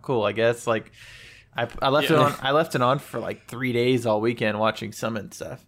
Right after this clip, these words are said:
Speaker 1: I know when they first released it, they had one point five million people watching Valorant,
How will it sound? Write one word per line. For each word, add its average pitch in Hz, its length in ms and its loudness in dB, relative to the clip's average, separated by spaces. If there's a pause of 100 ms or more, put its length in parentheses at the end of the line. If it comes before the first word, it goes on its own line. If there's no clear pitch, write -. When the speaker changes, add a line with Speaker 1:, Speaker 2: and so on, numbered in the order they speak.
(400)
Speaker 1:
I 131 100 0
know 143 300 4
when 160 180 4
they 135 120 2
first 135 360 -2
released 127 380 -2
it, 117 220 -4
they 123 160 2
had 131 240 0
one 113 300 -2
point - 240 -4
five 123 260 0
million 113 420 0
people - 360 -8
watching - 360 -6
Valorant, 76 520 -10